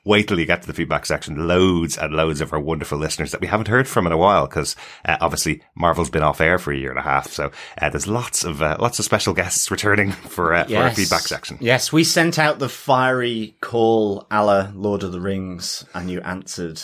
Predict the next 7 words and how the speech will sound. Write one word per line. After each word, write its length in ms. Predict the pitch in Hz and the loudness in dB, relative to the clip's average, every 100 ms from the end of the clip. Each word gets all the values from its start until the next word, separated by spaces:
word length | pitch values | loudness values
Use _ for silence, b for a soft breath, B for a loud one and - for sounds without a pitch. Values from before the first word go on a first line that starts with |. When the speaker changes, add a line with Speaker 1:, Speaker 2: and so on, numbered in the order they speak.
| - | 0
Speaker 1:
<laughs> 580 | 135 - 139 - 113 - | 0 2 -6 -4 -8 -6
Speaker 2:
You 160 | 101 113 | -6 0
answered 420 | 135 151 - 139 | 2 2 0 -2
Rohan. 680 | 110 127 131 123 110 92 85 87 | 4 4 6 4 2 0 -6 -10
Yes, 400 | 85 107 - - | -6 -4 -6 -8
you 120 | 110 | -8
did. 400 | 101 104 95 85 | -6 -4 -6 -8